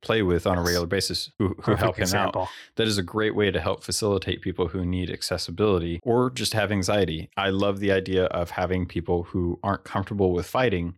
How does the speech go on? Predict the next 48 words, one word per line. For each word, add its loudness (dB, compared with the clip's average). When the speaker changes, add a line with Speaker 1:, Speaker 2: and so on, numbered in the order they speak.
Speaker 1:
learning 0
how 0
to -2
be -6
expert -4
captains -6
and -2
being -2
able -4
to -6
sail 0
the 0
ship -4
and -6
call -2
out -6
Speaker 2:
Yeah. -4
Speaker 1:
things -8
and -6
see 2
things -2
from -8
a -8
perspective -4
without -2
having -2
to -6
worry -2
so -2
much -2
about -8
boarding 2
a -2
ship -4
or -4
hitting 0
every -2
cannon -8
shot -6
or -8
worrying 2
about -6
snipers -6
and -8
stuff -4
like -8
that. -8
So -6